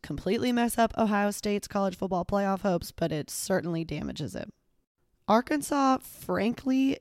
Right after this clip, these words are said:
kicked Texas's butt, since this is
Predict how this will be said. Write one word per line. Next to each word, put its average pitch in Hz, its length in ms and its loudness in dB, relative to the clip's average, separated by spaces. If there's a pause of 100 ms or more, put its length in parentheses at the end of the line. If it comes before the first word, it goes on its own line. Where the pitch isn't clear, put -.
(100)
kicked - 380 4 (100)
Texas's 202 840 2 (720)
butt, 170 480 0
since - 320 -4
this - 280 -4
is 170 160 -6